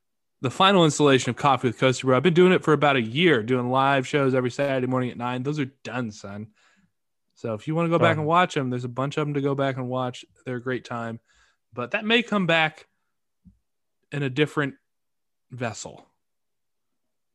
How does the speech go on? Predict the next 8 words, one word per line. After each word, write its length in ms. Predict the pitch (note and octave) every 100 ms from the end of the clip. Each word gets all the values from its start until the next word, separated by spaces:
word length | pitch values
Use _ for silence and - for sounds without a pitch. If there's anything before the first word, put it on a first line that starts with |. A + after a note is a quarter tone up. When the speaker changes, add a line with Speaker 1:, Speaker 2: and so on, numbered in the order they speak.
| -
Speaker 1:
at 140 | A2+
some 220 | - A2 G2+
point. 260 | F#2 - _ _ _ _ _ _ _ _ _ _ _ _ _ _ _ -
I 60 |
just 160 | D#3+ -
wanna 120 | F3
step 300 | - F3 E3
back 400 | D3 D3 D3